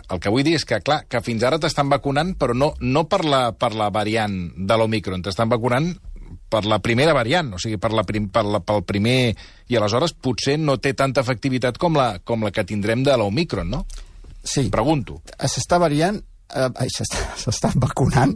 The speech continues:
Speaker 2: no variant, s'està vacunant amb les vacunes que tenim, que són les vacunes que es van desenvolupar contra la variant
Speaker 1: El que vull dir
Speaker 2: original
Speaker 1: que
Speaker 2: de
Speaker 1: potser,
Speaker 2: Wuhan.
Speaker 1: clar, el que
Speaker 2: Aquestes
Speaker 1: vull
Speaker 2: són
Speaker 1: dir
Speaker 2: les
Speaker 1: és que
Speaker 2: que tenim
Speaker 1: potser
Speaker 2: a dia
Speaker 1: aquesta
Speaker 2: d'avui.
Speaker 1: ha com-, ha, ha començat a deixar,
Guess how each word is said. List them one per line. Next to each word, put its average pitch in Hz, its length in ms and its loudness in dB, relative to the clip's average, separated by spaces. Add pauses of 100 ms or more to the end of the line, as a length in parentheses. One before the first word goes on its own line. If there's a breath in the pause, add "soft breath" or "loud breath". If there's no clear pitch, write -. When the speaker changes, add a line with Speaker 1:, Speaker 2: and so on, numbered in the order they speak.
Speaker 2:
no 170 140 4
variant, 135 340 -2
s'està 98 240 0
vacunant 151 420 2 (640 loud breath)
amb 147 140 4
les 131 160 2
vacunes 135 320 2
que - 80 -2
tenim, 120 320 0 (280)
que 117 120 -2
són 190 200 0
les 131 120 0
vacunes 123 360 0
que 123 80 -4
es 104 80 -2
van 147 160 2
desenvolupar 156 600 2
contra 143 320 0
la 151 80 2
variant 123 320 2 (100)
Speaker 1:
El 147 140 4
que 160 80 4
vull 175 120 4
dir - 80 2
Speaker 2:
original 170 160 0
Speaker 1:
que 170 60 -2
Speaker 2:
de 151 60 2
Speaker 1:
potser, 143 240 0
Speaker 2:
Wuhan. 135 180 -2 (140)
Speaker 1:
clar, 160 240 0
el - 20 -20 (180)
que 101 100 -14
Speaker 2:
Aquestes 214 200 -2
Speaker 1:
vull - 80 4
Speaker 2:
són - 80 4
Speaker 1:
dir 185 60 2
Speaker 2:
les - 20 2
Speaker 1:
és - 60 -2
que - 60 0
Speaker 2:
que 185 100 0
tenim - 160 0
Speaker 1:
potser 185 100 2
Speaker 2:
a 147 40 0
dia 175 140 0
Speaker 1:
aquesta 143 200 0
Speaker 2:
d'avui. 131 120 0
Speaker 1:
ha 113 40 -2
com-, 170 160 -4
ha, 156 80 0 (120)
ha 147 80 -8
començat 165 360 -2
a 139 80 2
deixar, 127 220 -2